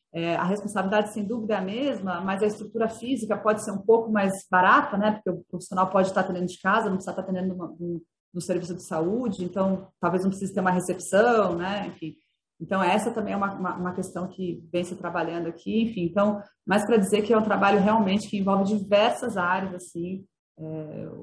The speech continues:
a, a consulta mesmo é a pontinha do iceberg aí da, de todo o projeto de telemedicina, né? Como estratégia na nossa construção,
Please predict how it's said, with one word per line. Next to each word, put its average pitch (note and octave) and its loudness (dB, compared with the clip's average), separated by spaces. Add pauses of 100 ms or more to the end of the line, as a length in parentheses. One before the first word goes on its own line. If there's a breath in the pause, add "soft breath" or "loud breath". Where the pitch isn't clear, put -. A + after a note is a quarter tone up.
a, - -2
a - -2
consulta G#3 0
mesmo F#3+ 2
é G#3 6
a G#3 4
pontinha A3 2
do G#3+ 4
iceberg F#3 2
aí E3 2
da, D#3+ -2
de E3 -12
todo F#3 2
o E3 -6
projeto F3 0
de - -12
telemedicina, D3+ -2
né? D3 -2 (540)
Como A#3 6
estratégia B3+ 4
na A3+ 2
nossa G#3+ 2
construção, A3 0